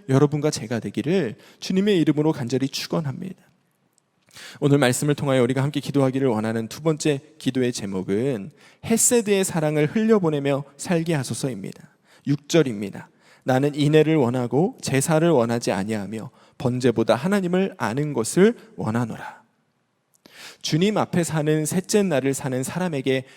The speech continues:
나타나는 특징이 있는데, 그것은 바로 사랑입니다. 오늘 말씀에서 인애라고 번역된 단어 헤세드는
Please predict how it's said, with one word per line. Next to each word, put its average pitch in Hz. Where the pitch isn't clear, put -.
나타나는 139
특징이 190
있는데, 117
그것은 135
바로 123
사랑입니다. 147
오늘 151
말씀에서 131
인애라고 170
번역된 127
단어 110
헤세드는 160